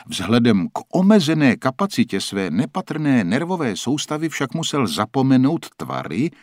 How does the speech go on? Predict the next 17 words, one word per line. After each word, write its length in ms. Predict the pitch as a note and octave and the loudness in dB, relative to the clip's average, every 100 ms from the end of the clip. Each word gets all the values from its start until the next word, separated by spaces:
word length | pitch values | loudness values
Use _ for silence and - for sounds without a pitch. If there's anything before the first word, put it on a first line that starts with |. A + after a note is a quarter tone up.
| _ _ | _ _
jimiž 560 | - G#2+ C3 E3 F3 - | -6 4 6 6 0 -4
před 240 | - D3 - | -4 -6 -4
okamžikem 720 | D3+ - D#3+ D3 D#3 D3 D3 C#3+ | -6 -4 -4 -4 -6 -6 -6 -6
prolezl. 480 | B2 A2+ D#2+ C2+ C#2 - _ _ _ _ _ _ _ _ _ _ - - | 0 0 0 -6 -10 -14 _ _ _ _ _ _ _ _ _ _ -12 -4
Netrápil 560 | D#3+ C3 A2 - F2+ | -2 4 2 2 -2
se, 240 | D#2 F2 D#2+ | -2 -4 -4
že 140 | E2+ | -6
pustí 360 | - G2+ - F#2+ | -6 -6 -2 -4
z 60 | |
hlavy 300 | - E2+ D2+ | -2 -4 -4
devět, 640 | B1+ A#2 F#2+ G2 A#2 A#2 - - - - - | 0 0 0 0 0 -2 -18 -20 -20 -20 0
jelikož 480 | G#2+ A#2+ A#2+ C#3 - | 6 6 8 6 6
neustálé 720 | C#3 F3+ F3 - D#3+ E3 E3 | 6 4 0 0 0 2 0
zapomínání 800 | C3+ C3 D3 C#3 C3 B2+ B2 A#2+ | 0 2 4 4 6 6 6 6
patřilo 440 | A#2+ G#2+ - G#2+ | 2 -2 0 2
k 60 | F#2+ | 0
životu. 380 | F2 A#1+ - | -4 -8 -12